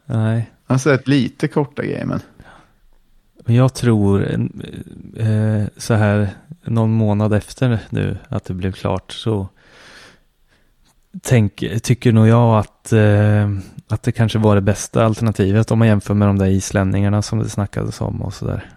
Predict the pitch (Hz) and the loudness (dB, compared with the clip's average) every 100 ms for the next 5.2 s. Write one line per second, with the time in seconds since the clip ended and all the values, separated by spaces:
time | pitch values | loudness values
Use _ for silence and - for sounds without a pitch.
0 | _ _ _ _ _ _ _ _ 110 104 | _ _ _ _ _ _ _ _ -4 -4
1 | 104 - _ - 151 123 - 143 - - | -6 -12 _ -4 0 0 0 -2 -2 -12
2 | - - - - - _ _ _ _ _ | -20 -20 -20 -20 -20 _ _ _ _ _
3 | - 131 147 143 143 151 160 175 139 120 | -2 0 2 0 2 2 4 2 2 4
4 | 117 110 101 110 113 113 107 117 110 110 | 2 2 -2 -4 -2 -2 -2 -4 -2 0
5 | 110 | 0